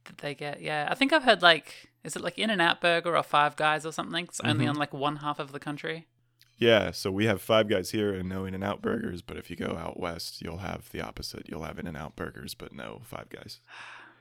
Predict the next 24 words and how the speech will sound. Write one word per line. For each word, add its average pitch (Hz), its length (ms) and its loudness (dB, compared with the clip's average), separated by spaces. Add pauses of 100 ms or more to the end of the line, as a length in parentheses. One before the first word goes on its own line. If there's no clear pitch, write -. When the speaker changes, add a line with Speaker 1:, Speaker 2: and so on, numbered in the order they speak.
(240)
Speaker 1:
And 143 100 -12
we're 143 160 -6
over 139 100 -6
here 147 200 -4
with 147 120 -6
none. 139 220 -6
Speaker 2:
Those 175 220 6
aren't - 180 4
Speaker 1:
neither 117 100 4
of 120 140 8
Speaker 2:
as 120 100 4
Speaker 1:
them. - 120 -6
Speaker 2:
close 113 500 2
to - 140 -8
being 101 320 -2
the 92 160 -6
same, 92 500 -8 (500)
but, - 280 -4
but - 160 -6
yes. - 340 -10 (300)
Speaker 1:
Fair 262 160 -2
enough. 254 260 -8 (180)
<laughs> 269 60 -2 (640)
Speaker 2:
Anyway, 92 480 2